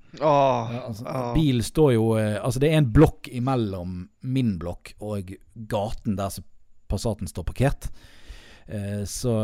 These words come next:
Speaker 2: eh, jeg kan liksom ikke utløse den. Det er litt synd egentlig, for at da kunne jeg liksom ha klikket på den før jeg, liksom når jeg våkner om morgenen. Det hadde vært sick nice.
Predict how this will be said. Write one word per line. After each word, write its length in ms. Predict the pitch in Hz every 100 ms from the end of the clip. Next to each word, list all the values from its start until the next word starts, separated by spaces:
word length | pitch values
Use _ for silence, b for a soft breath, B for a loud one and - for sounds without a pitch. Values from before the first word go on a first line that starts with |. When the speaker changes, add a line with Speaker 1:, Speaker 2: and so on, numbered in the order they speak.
| 104
Speaker 2:
eh, 240 | 101 98 95 90 b b - _ _
jeg 80 | -
kan 160 | 139 127
liksom 240 | 117 123 104
ikke 160 | 110 101 92 87 85 82 87 127 120
utløse 420 | - 71 - -
den. 160 | - -
Det 100 | 151
er 60 | 147
litt 160 | 143
synd 320 | - 139 95 82
egentlig, 380 | 87 110 156 180
for 160 | 135
at 160 | 123 139
da 80 | 120
kunne 240 | 120 127
jeg 80 | 123
liksom 240 | 113 113
ha 60 | 104
klikket 420 | 120 - - 135 107
på 80 | 104
den 300 | 101 82 90 -
før 320 | - 117 87 87
jeg, 300 | 85 82 - _ 113 104 - _ - _ -
liksom 240 | 117 117
når 100 | 117 113
jeg 40 |
våkner 380 | 113 - 160 117
om 80 | 87
morgenen. 400 | 98 110 80 98
Det 80 | 92
hadde 180 | 73
vært 120 | 71 -
sick 360 | - - - 78
nice. 320 | - - -